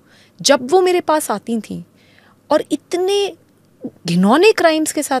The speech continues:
मेरे पास आती थीं, मैंने उन्हें हमेशा हिम्मत बंधाई और मैंने उन्हें हमेशा ये बोला कि चाहे कुछ हो जाए, चाहे पूरी दुनिया तुम्हारे खिलाफ हो जाए,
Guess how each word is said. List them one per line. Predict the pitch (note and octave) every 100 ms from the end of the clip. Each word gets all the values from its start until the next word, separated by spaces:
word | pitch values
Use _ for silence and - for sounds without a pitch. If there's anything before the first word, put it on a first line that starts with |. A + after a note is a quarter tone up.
| B3
मेरे | G#3+
पास | G#3+ G3+ -
आती | F3 - F3
थीं, | - D4 - - - -
मैंने | B3+ E4
उन्हें | F#4+ E4 F4
हमेशा | E4+ - A3 C#4+ -
हिम्मत | E4 A3+ F#3+ G#3 -
बंधाई | A3+ G#3+ B3+ D#4+ _ - _ -
और | D#4+
मैंने | E4 F4+
उन्हें | E4+ D#4 E4
हमेशा | D4+ G#3+ A#3 F4+ F#4 F#4+
ये | E4+
बोला | B3+ G#3 F#3 E3+ - - - -
कि |
चाहे | E4+ F#4+ -
कुछ | G4+ - D4
हो | G3+
जाए, | F#3+ A#3
चाहे | D#4 -
पूरी | E4+ G4
दुनिया | G4 C#4 D#4+ G4
तुम्हारे | F#4+ D#4 D4
खिलाफ | - A3+ G#3+ A3+
हो | F3+
जाए, | G3 -